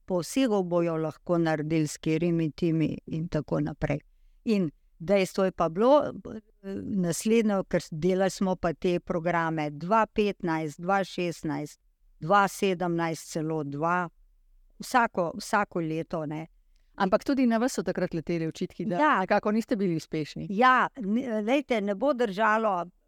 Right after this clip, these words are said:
Speaker 1: Po, sem prav šla gledat zdaj poročilo o čakalnih dobah, ki smo ga pripravili za celotno mandatno obdobje. Treba dve, tri zadeve povedati. Prva zadeva je,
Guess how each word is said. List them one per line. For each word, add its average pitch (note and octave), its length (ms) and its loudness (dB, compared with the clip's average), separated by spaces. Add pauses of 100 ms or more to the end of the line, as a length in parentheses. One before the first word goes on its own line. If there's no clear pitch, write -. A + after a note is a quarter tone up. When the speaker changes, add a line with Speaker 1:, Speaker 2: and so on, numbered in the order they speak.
(240)
Speaker 1:
Po, A#3 120 2 (500)
sem A3 220 -2
prav C4 240 2
šla B3+ 240 2
gledat A3 420 0
zdaj A3+ 240 2
poročilo G#3 640 0
o G#3+ 80 0
čakalnih G#3+ 640 0
dobah, G#3+ 420 2
ki F#3+ 100 -4
smo F#3+ 220 -6
ga F#3 120 -2
pripravili F#3+ 640 0
za F#3 140 -4
celotno F#3 560 -2
mandatno F#3+ 580 -2
obdobje. G#3 640 2 (600)
Treba G#3+ 380 4 (240)
dve, F#3+ 280 2
tri G3+ 260 0
zadeve E3 480 0
povedati. D3+ 580 -10
Prva B3+ 320 4
zadeva G#3 440 0
je, F#3 260 -2